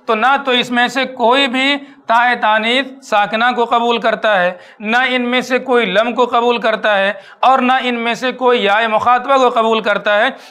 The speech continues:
तो चूँकि इनमें कोई भी अलामत ना तो इस्म की पाई जाती है, ना तो फ़ेल की पाई जाती है, लिहाजा ये कलिमात सब के सब हर्फ हैं। लिहाजा हर्फ की अलामत और हर्फ की पहचान ये है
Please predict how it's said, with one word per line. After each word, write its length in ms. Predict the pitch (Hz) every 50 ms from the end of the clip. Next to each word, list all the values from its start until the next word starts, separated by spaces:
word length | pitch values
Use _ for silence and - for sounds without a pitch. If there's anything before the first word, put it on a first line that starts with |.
| - _ -
तो 80 | 233 208
चूँकि 460 | - - 262 294 294 262 - 269 247
इनमें 440 | 240 220 208 196 196 190 208 233 240 - - - _ _ -
कोई 280 | - 285 320 359 370 359
भी 120 | 339 302
अलामत 600 | 269 220 202 226 220 220 220 220 220 233 254 247 247 226
ना 180 | 208 202 202 196
तो 140 | 196 214 190
इस्म 280 | 175 214 - 240 233
की 140 | 196 214 247 240
पाई 280 | 233 233 240 240 240
जाती 360 | 220 233 233 220 226 233 220
है, 280 | 208 175 170 165 175 - - - _ -
ना 180 | 190 220 240 254
तो 140 | - 247 226
फ़ेल 320 | - - 233 233 254 269 226
की 140 | 202 254 247
पाई 260 | 233 233 220 220 214
जाती 340 | 208 208 196 196 180 208 196
है, 160 | 180 190 208 208 208 - - - -
लिहाजा 380 | 214 220 202 214 233 220 226
ये 160 | 220 208 208
कलिमात 600 | 202 208 202 190 185 185 190 196 214 247 269 - - - - -
सब 280 | - - 247 247 226 240
के 120 | 233 208 208
सब 220 | 208 220 208 214 -
हर्फ 320 | - - 240 285 262 175 202
हैं। 360 | 202 214 247 233 - - - - 196
लिहाजा 320 | 196 208 208 208 208 208 -
हर्फ 380 | - - 262 320 339 285 202 190 -
की 80 | 240 220
अलामत 600 | 208 202 196 190 180 175 170 170 180 175 175 - - - -
और 140 | 214 208 208
हर्फ 340 | 196 - - 262 285 226 - -
की 120 | 247 226
पहचान 500 | - - 208 196 190 - 202 190 185 185
ये 160 | 185 180 180 180
है 180 | 175 202 233